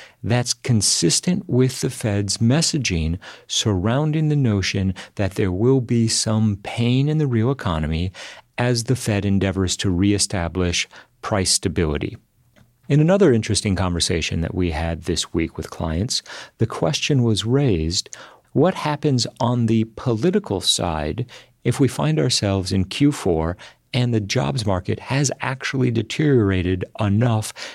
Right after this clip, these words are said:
that Washington begins to look to Powell to take some type of action? Now, prior to Powell's renomination,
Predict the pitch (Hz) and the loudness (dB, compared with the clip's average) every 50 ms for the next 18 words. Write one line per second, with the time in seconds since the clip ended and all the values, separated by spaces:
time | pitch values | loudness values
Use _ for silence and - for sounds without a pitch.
0 | - _ _ - 110 - 113 120 147 156 160 - - 127 104 - 92 87 90 101 | -18 _ _ -4 -2 -2 0 0 0 0 0 0 0 0 0 0 0 0 0 0
1 | 104 104 - - - 110 101 101 98 95 - - 107 98 90 92 90 - - 101 | -2 -4 -6 -4 -2 0 0 0 0 0 -2 -2 -2 -2 0 -2 -2 -2 -6 -6
2 | 87 - - 151 139 117 95 90 92 - - - - _ - - - 110 98 95 | -6 -4 -2 -2 0 2 2 2 0 -2 -6 -18 -16 _ -6 0 2 2 2 2
3 | 101 104 - _ _ _ - - 127 113 104 - - - - 117 98 92 87 - | 0 -2 -6 _ _ _ -6 -2 0 0 0 0 0 0 0 0 0 -2 -2 -2
4 | 92 85 80 78 95 87 113 117 110 101 - - - - - 92 - - - - | -4 -4 -4 -2 -2 -2 0 0 -2 -2 -6 -8 -10 -8 -10 -14 -16 -16 -20 -20
5 | - - - - - 117 110 104 101 - - - 165 190 214 202 190 - 135 - | -18 -18 -16 -6 -2 0 0 0 -2 -4 -2 0 2 4 4 4 4 0 -4 -6
6 | - 147 139 135 123 117 110 101 - - 127 139 131 113 113 110 104 98 98 107 | -2 0 2 4 4 2 2 0 0 2 4 4 4 4 4 2 2 4 4 4
7 | 113 120 113 - - 98 87 90 90 | 4 2 0 -2 -2 -2 -4 -4 -6